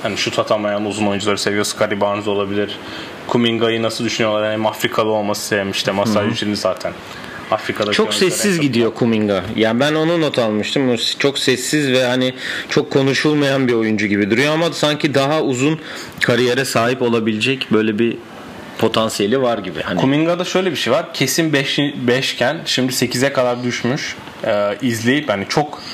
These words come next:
Speaker 1: detay izleyenlerin beğenmediği birkaç özelliği var. İşte çok takılmaması ya da işte hep in and out olması yani. Birkaç mesela, ya Shane Larkin'de de oluyor yani. Üç
Speaker 2: Hı hı.
Speaker 1: pozisyon arka arkaya sahanın en iyisi. Sonraki beş pozisyon iptal.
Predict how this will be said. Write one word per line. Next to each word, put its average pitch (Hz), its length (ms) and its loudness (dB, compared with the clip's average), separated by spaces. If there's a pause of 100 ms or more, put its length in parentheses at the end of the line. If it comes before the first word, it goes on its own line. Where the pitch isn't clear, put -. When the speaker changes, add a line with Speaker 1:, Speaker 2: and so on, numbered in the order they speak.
(400)
Speaker 1:
detay 135 380 2
izleyenlerin 117 640 2
beğenmediği 110 520 0
birkaç 107 300 -4
özelliği 120 420 -2
var. 98 100 -6
İşte - 240 -6 (320)
çok - 380 -6
takılmaması 101 720 -2
ya 98 140 0
da 104 240 0
işte 95 300 -2 (320)
hep - 180 -2
in 117 100 2
and 107 140 2
out 107 240 0
olması 92 360 -4
yani. 101 300 -4 (420)
Birkaç 117 340 0
mesela, 110 260 -4 (540)
ya 110 80 -2
Shane 117 260 2
Larkin'de 117 360 0
de 117 40 2
oluyor 113 240 0
yani. 98 220 -2
Üç 117 140 0
Speaker 2:
Hı 139 40 2
hı. 131 40 4
Speaker 1:
pozisyon 120 300 2
arka 113 280 0
arkaya 120 200 -2
sahanın 117 300 0
en 117 120 0
iyisi. 135 480 -2
Sonraki 113 400 0
beş 113 180 2
pozisyon 104 460 -2
iptal. 104 320 0